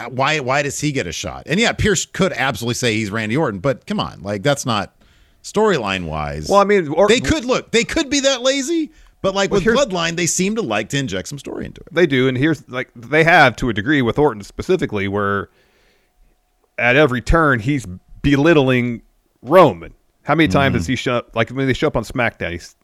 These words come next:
Speaker 2: he tells Roman, "Come out to my ring."
Speaker 1: Mm-hmm.
Speaker 2: And that's, like, an easy, surefire way to get, to piss Roman off.
Speaker 1: Mm-hmm.
Speaker 2: If you, if you throw any measure of disrespect his way, we've
Speaker 1: Yeah.
Speaker 2: seen that time and time again.
Speaker 1: He can be triggered pretty easily.
Speaker 2: Yes,
Speaker 1: Yeah.
Speaker 2: and we've seen,
Speaker 1: Yeah.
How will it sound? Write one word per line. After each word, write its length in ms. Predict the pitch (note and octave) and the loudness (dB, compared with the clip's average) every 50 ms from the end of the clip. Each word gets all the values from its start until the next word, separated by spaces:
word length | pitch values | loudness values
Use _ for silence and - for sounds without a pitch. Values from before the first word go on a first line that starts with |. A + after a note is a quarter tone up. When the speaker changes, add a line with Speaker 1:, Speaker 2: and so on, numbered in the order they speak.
| _ _ | _ _
Speaker 2:
he 140 | - - G#2+ | -18 -16 -16
tells 280 | - - A#2 G#2+ G2+ G#2 | -6 -4 -4 -4 -2 -4
Roman, 180 | G#2+ G2 F2+ | -4 -4 -6
"Come 240 | - - - C#3 C#3 | -8 -6 -4 -2 0
out 180 | C3+ C#3 - - | 0 0 0 -2
to 120 | - C3 | -6 -6
my 320 | A2 G2+ G#2 A#2 A#2+ A2+ A2 | -4 0 0 2 2 4 2
ring." 380 | G#2+ G2+ G2+ G#2 F#2 - - _ _ _ _ _ _ _ _ _ - - D#2+ | 2 2 0 -2 -4 -8 -14 _ _ _ _ _ _ _ _ _ -14 -8 -4
Speaker 1:
Mm-hmm. 300 | E2+ F2 F2+ F2+ E2 D#2 D2+ - _ _ | -4 -2 -2 -2 -4 -4 -6 -10 _ _
Speaker 2:
And 120 | - A#2+ C#3 | -2 2 4
that's, 180 | E3+ F3 - | 4 2 4
like, 140 | D#3+ C#3 B2 | 2 2 2
an 140 | B2 A#2 A#2 - _ _ | 2 -2 -2 -8 _ _
easy, 400 | C3 C#3 D3+ D#3 C#3+ A2+ G2 F#2 | -4 -2 0 0 0 0 -2 -4
surefire 580 | E2+ - - D#3 D3 B2+ - B2+ A#2+ A2+ G#2 G2 | -2 2 4 4 4 4 4 4 4 6 4 4
way 160 | G2+ G#2+ G2+ | 2 2 2
to 80 | F#2+ F2+ | 0 -2
get, 220 | E2+ F2+ - _ | -6 -10 -14 _
to 80 | - - | -16 -4
piss 340 | - - B2 G#2 - - | -2 -2 -2 -2 -4 -6
Roman 240 | - G#2 F#2+ F2+ E2+ | -6 -4 -4 -4 -6
off. 320 | E2+ E2 - - - - _ _ _ _ _ _ _ - | -6 -8 -10 -12 -18 -20 _ _ _ _ _ _ _ -6
Speaker 1:
Mm-hmm. 140 | F2 E2+ D#2+ | -4 -2 -2
Speaker 2:
If 120 | D2+ D2+ | -2 -2
you, 200 | C#2+ A#2 G#2+ G2 | -2 -2 -2 -2
if 220 | - G#2 G#2 - - | -2 -4 -4 -4 -4
you 100 | G#2 F#2+ - - _ _ _ _ _ _ _ _ _ | -10 -12 -12 -20 _ _ _ _ _ _ _ _ _
throw 200 | - B2 A#2+ A#2+ - | 2 2 2 2 2
any 320 | C#3 E3 E3 D3 C3 A#2+ G2+ | 0 2 2 4 4 2 2
measure 380 | F#2 G2 G#2 G2 - F#2 F2+ | 2 2 0 2 2 -2 -4
of 80 | E2 D#2+ | -4 -4
disrespect 600 | - F#2+ - - - - - - - - - - - | -4 -6 -6 -6 -12 -16 -12 -10 -10 -10 -10 -12 -14
his 180 | - - - | -14 -14 -14
way, 180 | - - - - _ _ _ _ _ _ _ _ _ _ _ _ _ | -18 -20 -20 -20 _ _ _ _ _ _ _ _ _ _ _ _ _
we've 120 | - B2 - | -2 0 0
Speaker 1:
Yeah. 60 | - | 2
Speaker 2:
seen 120 | D#3+ C#3 C3 | 0 2 2
that 160 | B2+ B2 - | 0 0 0
time 300 | - - C3+ C3+ C#3 C#3+ | -2 -2 0 2 2 2
and 100 | C3+ A#2+ | 0 0
time 240 | - C#3 B2+ B2 B2 | -2 -2 -2 -2 -2
again. 240 | A#2+ G#2+ A#2 A2 A2+ | -2 -2 0 2 2
Speaker 1:
He 100 | C#3+ D3+ | 2 2
can 140 | - D#3+ C#3 | 2 0 0
be 100 | D3 C#3+ | 0 -2
triggered 420 | A#2 - - D3 C3+ G#2+ A#2+ F#2+ D#2 | 0 0 0 0 0 0 -4 -6 -4
pretty 200 | - A#2 F#2+ F#2 | -4 -2 -2 -2
easily. 380 | E2+ E2 E2+ E2+ D#2+ - G#2 A2+ | -4 -4 -6 -6 -6 -2 0 0
Speaker 2:
Yes, 220 | G2 E2 D2 D2 | 0 0 -2 -6
Speaker 1:
Yeah. 80 | D#2 D#2 | -8 -6
Speaker 2:
and 80 | - | -4
we've 120 | G#2+ A#2+ - | -4 -4 -4
seen, 280 | - - C#3+ C#3+ B2 | -2 0 0 2 2
Speaker 1:
Yeah. 60 | A#2 | 0